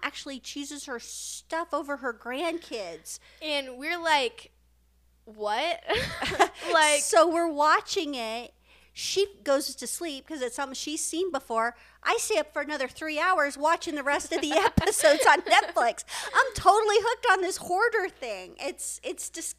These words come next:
Speaker 1: oh my God. The thing, oh, the things they show on it, I don't know if anyone's ever watched that show. I'm sure there are.
Speaker 2: Probably.
Speaker 1: The things they show and the thing, oh my God, their living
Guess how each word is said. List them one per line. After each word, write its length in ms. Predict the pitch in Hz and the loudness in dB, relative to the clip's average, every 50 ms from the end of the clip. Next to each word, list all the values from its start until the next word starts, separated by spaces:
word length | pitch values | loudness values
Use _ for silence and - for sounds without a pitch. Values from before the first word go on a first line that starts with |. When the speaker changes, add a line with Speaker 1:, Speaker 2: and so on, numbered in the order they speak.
| _ - - | _ -12 -10
Speaker 1:
oh 180 | 254 247 233 | -8 -6 -6
my 140 | 233 233 208 | -6 -8 -10
God. 380 | 190 196 190 180 170 165 180 - - - - - - - - 240 | -8 -8 -6 -6 -6 -8 -10 -12 -14 -18 -20 -20 -20 -20 -18 -14
The 60 | 269 | -14
thing, 320 | 262 - 330 339 370 359 294 - | -12 -8 -6 -4 -4 -4 -6 -6
oh, 240 | 247 254 254 214 - - 226 | -8 -8 -8 -10 -10 -10 -10
the 80 | 240 | -10
things 260 | 240 - 233 370 415 - | -8 -6 -6 -6 -4 -4
they 160 | 381 254 240 | -4 -6 -6
show 300 | - - - 226 214 226 | -6 -10 -8 -6 -6 -6
on 160 | 247 285 302 | -6 -6 -8
it, 60 | 277 - | -6 -4
I 60 | 262 262 | -4 -4
don't 120 | 254 254 | -4 -4
know 60 | 254 240 | -6 -8
if 100 | - 240 | -8 -10
anyone's 260 | 240 254 269 269 269 | -12 -12 -10 -10 -10
ever 180 | 262 262 285 | -8 -8 -8
watched 280 | 285 254 254 277 269 - | -8 -6 -8 -8 -8 -8
that 200 | 240 226 262 233 | -8 -8 -8 -8
show. 360 | - - 311 277 233 202 208 220 | -8 -8 -6 -6 -4 -4 -6 -8
I'm 80 | 254 | -10
sure 220 | - - 185 208 233 | -12 -12 -12 -10 -10
there 160 | 262 277 277 | -8 -6 -6
are. 300 | 269 240 226 220 226 - - - - | -4 -4 -4 -4 -6 -8 -14 -16 -10
Speaker 2:
Probably. 300 | 254 214 214 214 214 208 | -8 -8 -8 -6 -6 -6
Speaker 1:
The 80 | 254 | -6
things 300 | 247 - 339 359 440 330 | -6 -4 -4 -4 -2 0
they 160 | 359 302 294 | 0 0 0
show 600 | - - - - - 202 190 - 233 262 294 285 - | -2 -8 -10 -8 -8 -6 -4 -4 -2 -2 -2 -4 -4
and 120 | 247 247 226 | -6 -8 -10
the 40 | |
thing, 220 | 202 - 247 262 247 - | -12 -12 -12 -12 -8 -4
oh 300 | 240 247 262 277 269 226 | -2 0 0 0 -2 -4
my 140 | 214 196 175 | -6 -10 -10
God, 260 | 170 214 233 233 214 | -6 -4 -4 -4 -4
their 140 | 185 175 185 | -6 -10 -12
living 240 | 208 214 254 269 | -12 -14 -14 -16